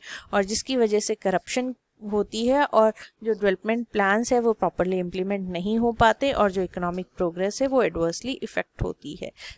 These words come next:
Then constraint growth of private sector, जो मिस-, मिक्स्ड इकोनॉमी है, वो ऑब्स्ट्रक्ट करती है डेवलपमेंट प्राइवेट सेक्टर की।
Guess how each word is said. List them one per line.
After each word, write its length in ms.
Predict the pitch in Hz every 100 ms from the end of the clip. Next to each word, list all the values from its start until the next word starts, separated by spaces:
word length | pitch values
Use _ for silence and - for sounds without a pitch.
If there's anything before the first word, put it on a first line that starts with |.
| -
Then 180 | 226 240 220
constraint 600 | 202 - - 247 254 -
growth 240 | 196 180
of 220 | 214 226 -
private 540 | 185 170 240 - -
sector, 340 | 196 - 175
जो 180 | - 196
मिस-, 480 | 190 220 - 233 -
मिक्स्ड 320 | 226 233 -
इकोनॉमी 460 | 247 226 196 190 196
है, 100 | 226
वो 140 | 240
ऑब्स्ट्रक्ट 580 | 226 - - - 247 _
करती 420 | - 233 202 214
है 140 | 220 214
डेवलपमेंट 440 | 185 180 - 220
प्राइवेट 420 | - 185 175 175
सेक्टर 360 | - - - -
की। 200 | -